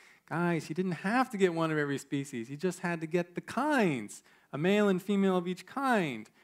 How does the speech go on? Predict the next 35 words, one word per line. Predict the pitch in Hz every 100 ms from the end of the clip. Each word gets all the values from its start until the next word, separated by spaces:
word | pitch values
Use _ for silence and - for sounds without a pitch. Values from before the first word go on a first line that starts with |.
| _
And | 156
all | 196
these | 190
species | 190 202 202 - 160 151
would | 156 156 - _
come | - 202 190 165
from | - 160
the | 147
variation | 151 151 147 147 143
within | 131 139 139
their | 131
genes. | 127 143 156 135 107 - - _ _ _ _ _ _ _ _ - -
And | 123
many | 156 208
different | 190 190 170
species | - 143 151 -
today, | 139 127 131
a |
lot | 127 143 185 202
of |
variation. | 170 151 139 127 127 139 131 - _ _ _ _
I | 143
mean, | 160
just | 180 -
think | 208 214
about | 190 156
the |
difference | 156 151 147
between | 131 147
a | 110
house | 143 156 165
cat | - 151 147
and | 123
a | 113
lion, | 107 131 139 98 98